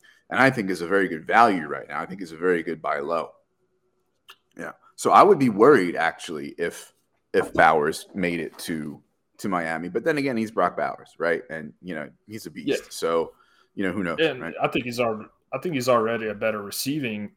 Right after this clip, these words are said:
Speaker 2: tight end, just pure, like, going out there and catching passes, run after the catch thing, Gesicki, but he does, like, all those intangibles. And the only reason I say that is I think if a team goes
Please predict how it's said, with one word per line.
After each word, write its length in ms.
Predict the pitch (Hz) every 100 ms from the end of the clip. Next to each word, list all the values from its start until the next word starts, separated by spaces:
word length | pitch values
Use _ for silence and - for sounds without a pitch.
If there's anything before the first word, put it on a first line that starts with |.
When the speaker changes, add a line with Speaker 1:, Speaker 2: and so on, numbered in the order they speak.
| -
Speaker 2:
tight 220 | 113 104
end, 160 | 107
just 200 | 135 131
pure, 260 | - 127 120
like, 180 | 117 110
going 220 | 120 113
out 100 | 110
there 140 | 110 107
and 80 |
catching 260 | 113 110 113
passes, 460 | 117 110 110 110 104
run 180 | 110
after 260 | 107 107 92
the 60 | 92
catch 320 | 117 120 -
thing, 140 | 107
Gesicki, 480 | 101 - 113 110 101
but 300 | 98 117 113 -
he 140 | - 123
does, 300 | 120 110 110
like, 200 | 107 107
all 100 | 107
those 180 | 104 104
intangibles. 580 | 104 113 107 104 104 - - - - - -
And 100 | 147
the 60 |
only 140 | 202 202
reason 260 | 175 156
I 80 | 127
say 200 | - 131
that 200 | 127 117
is 200 | 113 110
I 120 | -
think 240 | 123 160 170
if 160 | 143
a 40 | 120
team 260 | 135 123
goes 400 | 113 113 107 -